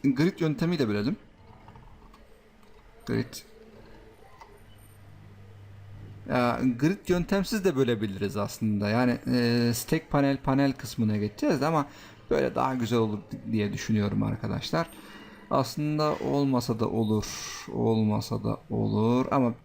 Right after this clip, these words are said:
bu şekilde devam edelim. Hem grid'i biraz pekiştirmiş oluruz arkadaşlar. Ne yapıyorduk? Grid nokta iki row'a böleceğim arkadaşlar. Row definition yapayım.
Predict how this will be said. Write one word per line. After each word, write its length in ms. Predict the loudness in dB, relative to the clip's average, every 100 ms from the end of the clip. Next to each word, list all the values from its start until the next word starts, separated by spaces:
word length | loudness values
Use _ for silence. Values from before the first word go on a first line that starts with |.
| -8
bu 120 | -2 -2
şekilde 320 | -2 -2 2
devam 240 | 4 4
edelim. 200 | 4 4
Hem 160 | 4 4
grid'i 260 | 4 2
biraz 180 | 2 0
pekiştirmiş 460 | -2 -4 -2 -2 -2
oluruz 240 | -6 -4
arkadaşlar. 520 | -4 -2 -4 -2 -4 -4 -10 -16 -16 -16 -12 0
Ne 60 | 4
yapıyorduk? 480 | 4 2 -2 -4 0
Grid 320 | 2 0 -2 -14 -16 -20 -20 -20 -20 -20 -20 -20 _ -20 -20 -20 -20 -20 -14 -2 4 6 6
nokta 920 | 4 0 -6 -4 -2 0 2 2 0 -8 -20 -20 -20 -20 -20 -10
iki 240 | -4 0 2
row'a 280 | 4 4
böleceğim 380 | 2 -2 -4 -4
arkadaşlar. 640 | -4 -6 -8 -10 -12 -12 -4
Row 300 | 2 2 2
definition 480 | 0 -2 -4 -4 -6
yapayım. 280 | -4 -4